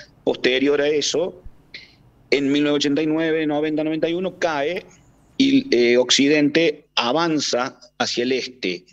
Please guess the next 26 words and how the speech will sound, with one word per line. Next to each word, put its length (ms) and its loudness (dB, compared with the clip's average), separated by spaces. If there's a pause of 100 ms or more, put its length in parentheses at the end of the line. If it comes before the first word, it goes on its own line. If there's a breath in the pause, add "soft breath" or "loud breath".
¿no? 300 -4 (760 loud breath)
Eh, 320 0
en 80 -2
el 120 0
marco 260 -2
de 80 0
la 60 -2
desintegración 720 -4
de 80 -4
la, 300 -4
de 120 -4
la 100 -4
urss. 600 -6
Lo 160 -2
que 120 -2
hace 160 -4
Putin 420 -4
inteligentemente 1120 -4
es, 160 -8
aparte, 480 -6 (200)
comienza 320 -4
a 20 -6
restablecer 680 -4
el 80 -6
poder 340 -4
nacional 600 -4